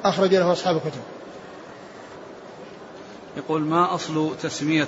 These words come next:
Speaker 2: قيام رمضان بالتراويح؟
Speaker 1: لأنهم كانوا يجلسون،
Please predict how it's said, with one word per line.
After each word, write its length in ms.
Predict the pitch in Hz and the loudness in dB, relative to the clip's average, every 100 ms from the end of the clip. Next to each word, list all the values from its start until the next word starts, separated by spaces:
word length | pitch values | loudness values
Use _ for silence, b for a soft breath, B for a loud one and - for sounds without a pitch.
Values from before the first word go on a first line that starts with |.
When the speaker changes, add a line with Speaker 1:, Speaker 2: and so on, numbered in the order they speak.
| - | 0
Speaker 2:
قيام 360 | 151 156 151 143 | 2 4 4 2
رمضان 560 | 139 135 147 156 156 | 2 4 6 6 6
بالتراويح؟ 880 | 135 151 - 147 143 135 139 139 139 - - - - - - - - - - - - - - - - - - - - - - 190 | 0 -6 -2 2 6 6 6 4 2 0 -10 -12 -14 -16 -16 -16 -16 -16 -16 -16 -16 -16 -16 -16 -16 -16 -16 -16 -16 -16 -12 2
Speaker 1:
لأنهم 360 | 202 226 226 | 4 6 6
كانوا 260 | 196 220 208 | 6 6 8
يجلسون، 640 | 202 160 175 170 208 170 | 8 6 4 6 6 6